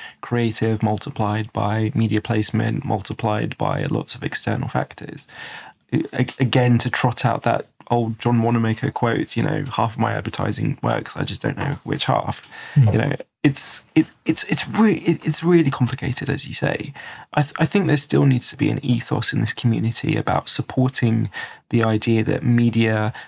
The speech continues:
Speaker 1: should be a creative medium, not just, you know, we were talking about targeting before, you know, that it, there is a spectrum, and on either end there is creativity that, you know, no matter who you are, a great idea is just gonna reach you. And on the other hand, it's just, "Well, I know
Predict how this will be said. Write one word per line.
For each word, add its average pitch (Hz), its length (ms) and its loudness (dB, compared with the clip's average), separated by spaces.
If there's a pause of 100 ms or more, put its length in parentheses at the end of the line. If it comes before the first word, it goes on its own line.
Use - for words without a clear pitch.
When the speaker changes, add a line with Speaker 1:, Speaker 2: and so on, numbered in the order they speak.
Speaker 1:
should - 480 0
be 107 400 2 (160)
a 131 60 2
creative 110 640 0
medium, 98 680 -2
not - 260 0
just, - 360 -2
you 120 80 0
know, - 60 0
we 143 180 -2
were 107 140 -10
talking 107 280 -12
about 104 220 -4
targeting 110 480 -2
before, - 400 -2 (220)
you 123 100 4
know, 87 160 0 (340)
that - 200 -2 (120)
it, - 160 -2
there 143 200 6
is 123 100 4
a 135 60 4
spectrum, - 720 0
and 131 100 2
on 131 140 4
either 139 280 4
end 113 200 2
there 104 100 2
is - 160 0 (120)
creativity 113 920 2
that, - 240 -2 (100)
you 123 80 0
know, 95 120 0
no 98 180 -2
matter 117 240 0
who 139 160 4
you 123 260 6
are, 50 300 0
a 120 40 2
great 120 280 0
idea - 300 -2
is - 100 -4
just - 180 -8
gonna - 140 0
reach - 280 -2
you. - 200 -2 (400)
And 120 100 4
on 117 120 4
the 123 120 4
other 117 160 2
hand, 110 280 0
it's 101 120 0
just, 104 180 -2
"Well, 101 140 0
I 104 80 2
know 113 200 0